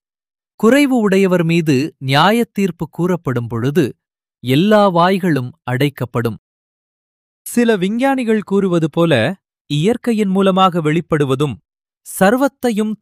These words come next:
தாங்குவதுமாகிய வல்லமை எங்கும் வியாபித்து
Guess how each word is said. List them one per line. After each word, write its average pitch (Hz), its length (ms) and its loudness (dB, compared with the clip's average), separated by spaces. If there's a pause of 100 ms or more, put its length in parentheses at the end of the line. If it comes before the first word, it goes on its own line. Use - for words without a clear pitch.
தாங்குவதுமாகிய 190 1040 0 (140)
வல்லமை 139 760 -2 (360)
எங்கும் 233 500 0
வியாபித்து 175 800 0